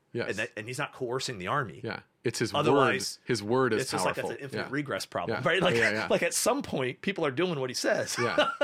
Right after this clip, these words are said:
Speaker 1: Yeah.
Speaker 2: <laughs> Right? Okay, so you, you have, you, you, you know, there's,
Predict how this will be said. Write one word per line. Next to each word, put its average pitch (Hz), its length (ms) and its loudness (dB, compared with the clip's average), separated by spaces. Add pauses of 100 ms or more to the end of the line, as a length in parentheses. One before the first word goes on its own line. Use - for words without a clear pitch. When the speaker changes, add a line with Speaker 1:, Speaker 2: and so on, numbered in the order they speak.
Speaker 1:
Yeah. 104 260 -2
Speaker 2:
<laughs> - 80 -8
Right? 202 200 2
Okay, 170 220 0
so 170 280 0 (440)
you, 160 120 4
you 156 200 2
have, 180 540 0 (500)
you, 143 240 -6
you, 156 300 -12
you 156 120 -4
know, 110 220 -4
there's, 135 400 0